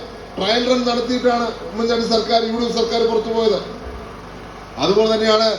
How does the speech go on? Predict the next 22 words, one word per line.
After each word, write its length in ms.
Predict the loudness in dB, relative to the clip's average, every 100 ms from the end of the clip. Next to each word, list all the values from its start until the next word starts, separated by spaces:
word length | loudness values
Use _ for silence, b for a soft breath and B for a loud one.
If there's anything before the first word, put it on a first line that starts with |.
| -6 -6 -2
കണ്ണൂരിൽ 540 | 0 0 0 0 2
എയർപോർട്ട് 440 | 0 0 -2 0
വരാൻ 340 | 2 2 2 4
പോലും 380 | 4 4 2 -4 -8 -8 2
യു 120 | 4
ഡി 100 | 6
എഫ് 140 | 4
സർക്കാരായിരുന്നു 600 | 4 2 2 2 2 2
അതിന്റെ 220 | 0 0
പുറകിൽ. 300 | -4 -4 -6 -8 -12 -16 -16 -16 -18 -18 -14 -2
ഈ 140 | 0
മൂന്ന് 240 | 0 0 2
പദ്ധതികളല്ലേ 680 | 0 -2 2 4 6 4
ഉള്ളൂ 180 | 4 4 2
പറയാൻ. 220 | 0 -2 -4 -8 -6 0
പിന്നെ 180 | 0
പറയാനുള്ളത് 600 | 0 0 0 0 0 0
ആരാ? 240 | 0 -2 -4 -8 -12 -12 -10 -10 -12 -14 -2
കുരിയാട്ടെ 680 | 2 4 4 2 -2 -8 -8 -12 -14 -16 -18 -18 -18 -18 -18 -16 -16 -14 -16 -10
നമ്മുടെ 300 | -6 -4 -4 -6 -4
ഹൈവേ 400 | -2 0 -4 -6 -8
കണ്ടില്ലേ? 440 | 0 2 2 -2